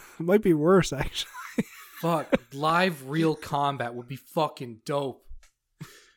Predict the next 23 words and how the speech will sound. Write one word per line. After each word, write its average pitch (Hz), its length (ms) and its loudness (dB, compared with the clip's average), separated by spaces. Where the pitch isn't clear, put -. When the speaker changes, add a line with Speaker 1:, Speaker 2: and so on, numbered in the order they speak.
Speaker 1:
Uh, 139 320 -16
that 143 120 -16
would 156 140 -8
be 151 80 -8
pretty 151 220 -8
great. 143 320 -10
Speaker 2:
Uh-oh. 123 540 -10
We 160 140 -8
invented 185 440 -4
gladiators 127 680 -2
all 127 180 -2
over 117 300 -8
again. 113 340 -12
We 123 120 -10
got 143 320 -2
there 131 140 -2
a 120 40 -4
Speaker 1:
There 113 80 -4
you 123 60 -2
Speaker 2:
long 123 160 -4
Speaker 1:
go. 120 40 -8
Speaker 2:
way, 113 200 -8
but 113 280 -10